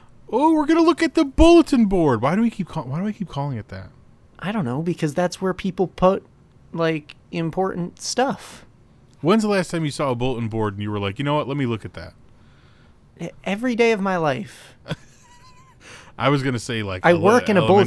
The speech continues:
Speaker 1: elementary
Speaker 2: board
Speaker 1: school.
Speaker 2: store, Robert. You know this.
Speaker 1: <laughs> How dare you? Eight years ago, my father was killed in a bulletin board accident. <laughs>
Speaker 2: So what do we got? What's, what's going on?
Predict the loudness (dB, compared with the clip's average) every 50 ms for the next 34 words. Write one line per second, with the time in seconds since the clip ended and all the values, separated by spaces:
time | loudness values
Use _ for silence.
0 | 2 0 0 2 4 4 4 2 0 -2 -4 -2 0 2 2 2 2 0 -2 -8
1 | -10 -16 -20 -20 -10 -6 -4 -4 -2 -2 -4 -6 -4 -4 0 2 4 4 4 4
2 | 0 -4 -2 -4 -2 2 2 0 2 2 -2 -2 -2 -20 -20 -20 -20 -20 -20 -20
3 | -20 -20 -20 -20 -20 -20 _ -20 -20 -20 -20 -8 0 2 2 2 2 2 2 2
4 | 2 0 0 -2 -4 -6 -6 -8 -4 0 0 0 2 2 0 0 0 -2 -4 -2
5 | -2 -2 0 0 -2 -2 0 0 -2 0 0 -2 -4 -4 -6 -8 -6 -4 -2 -2
6 | -2 -2 -4 -6 2 4 4 4 4 0 -4 -6 -2 -2 0 0 0 0 -2 -4
7 | -6 -6 -6 -6 -6 -4 -4 -4 -4 -4 -6 -10 -10 -10 -10 -10 -12 -12 -12 -14
8 | _ -20 -20 -20 -20 _ -20 -20 -20 -20 -18 -16 -16 -16 -16 -18 -20 -20 -20 -20
9 | -20 -20 -20 -20 -20 -20 _ -20 _ -6 4 6 8 8 10 10 10 8 8 8
10 | 8 8 8 8 6 2 2 2 2 2 2 -2 -2 -2 0 0 4 4 6 6
11 | 6 4 2 0 0 -2 -2